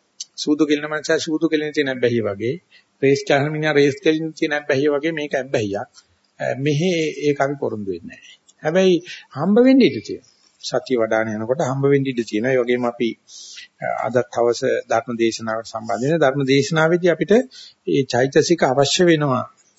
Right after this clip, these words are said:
අපේ මේ ප්‍රතිපදාව විස්තර කරනකොට.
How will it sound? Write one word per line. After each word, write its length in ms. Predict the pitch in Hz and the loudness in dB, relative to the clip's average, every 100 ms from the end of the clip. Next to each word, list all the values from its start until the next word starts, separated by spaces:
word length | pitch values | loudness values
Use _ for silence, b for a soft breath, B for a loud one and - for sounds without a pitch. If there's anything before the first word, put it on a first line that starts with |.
| - | -10
අපේ 300 | 117 127 117 | -4 0 0
මේ 260 | 110 107 107 - _ b b _ _ | 0 -4 -6 -12 _ b b _ _
ප්‍රතිපදාව 540 | 143 135 135 123 123 120 117 | 0 2 2 2 4 4 4
විස්තර 320 | 123 - 165 | 0 2 2
කරනකොට. 460 | 180 190 170 107 | 4 4 4 4